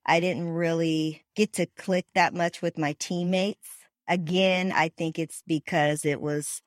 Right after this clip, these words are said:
four guys and one girl, so they hung out a lot and I kinda just stayed in my hotel room. So I think that had a lot to do with it.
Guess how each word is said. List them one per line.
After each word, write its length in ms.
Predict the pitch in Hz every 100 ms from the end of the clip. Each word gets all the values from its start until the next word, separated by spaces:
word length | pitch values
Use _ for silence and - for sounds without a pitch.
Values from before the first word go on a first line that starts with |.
| _ _
four 260 | 170 151 147
guys 460 | 151 147 143 147
and 160 | 147 143
one 200 | 143 139
girl, 300 | 147 143 143
so 160 | - 139
they 180 | 147
hung 300 | 160 160 151
out 200 | 143 135
a 80 | 139
lot 220 | 135 123
and 120 | 131 131
I 60 |
kinda 320 | 131 139 127
just 340 | 127 131 - -
stayed 340 | - - 139 135
in 80 | 131
my 160 | 120
hotel 500 | 143 127 - 135 135
room. 220 | 131 131
So 300 | 139 - 127 - _
I 120 | - 151
think 260 | 208 175
that 180 | 170 170
had 200 | 180 156 _
a 100 | 160
lot 300 | 151 143 139
to 120 | - 165
do 180 | 165
with 220 | 160 180 208
it. 180 | 208